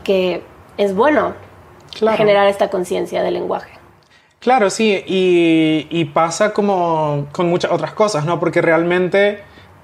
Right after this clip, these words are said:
Speaker 2: el lenguaje nos define fundamentalmente, ¿no? O sea, hay idiomas, como hay culturas en las que el entendimiento de los colores es diferente, simplemente porque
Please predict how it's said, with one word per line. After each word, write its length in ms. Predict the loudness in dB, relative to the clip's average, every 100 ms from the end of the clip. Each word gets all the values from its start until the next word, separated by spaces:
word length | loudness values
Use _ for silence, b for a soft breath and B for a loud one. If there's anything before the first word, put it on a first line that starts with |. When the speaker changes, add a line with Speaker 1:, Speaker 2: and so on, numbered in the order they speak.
| 0
Speaker 2:
el 140 | 2
lenguaje 440 | 2 2 2 2
nos 500 | 0 0 0 -2 -8 -8
define 600 | -2 -2 0 0 0 -2
fundamentalmente, 1080 | -2 0 0 -2 0 0 2 0 -2 -4 -12 -18 -8
¿no? 260 | -2 0 -2 B B
O 20 | B
sea, 260 | 0 2 2
hay 340 | 2 0 -2 -8
idiomas, 960 | -2 2 2 2 2 0 -2 -8 -18 -14 -4
como 240 | 0 2
hay 120 | 2
culturas 520 | 0 0 2 2 0 -2
en 280 | -2 0 2
las 220 | 0 0
que 560 | 0 2 4 2 -2 -10 -20 -20 -20 -20 -20 -20 -8
el 160 | 0 2
entendimiento 680 | 2 2 2 2 0 2 2
de 60 | 2
los 220 | 2 0
colores 580 | 0 2 2 0 -2 -4
es 140 | -4
diferente, 640 | -2 -2 0 0 -2 -6 -10 -20 B B B
simplemente 580 | -2 0 2 2 2 0
porque 580 | 0 0 2 0 -2